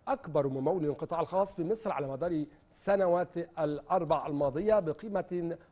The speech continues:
تصل إلى اثنين فاصلة ثمانية مليار دولار.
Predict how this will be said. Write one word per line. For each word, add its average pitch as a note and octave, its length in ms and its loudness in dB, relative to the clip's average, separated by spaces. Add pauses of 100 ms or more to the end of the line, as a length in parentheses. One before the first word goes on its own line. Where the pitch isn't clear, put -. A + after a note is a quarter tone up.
(140)
تصل G3 440 0 (100)
إلى F3 260 4 (260)
اثنين G#3 260 0
فاصلة E3+ 280 -2
ثمانية D#3+ 360 -4
مليار D#3 320 -2
دولار. D3+ 400 4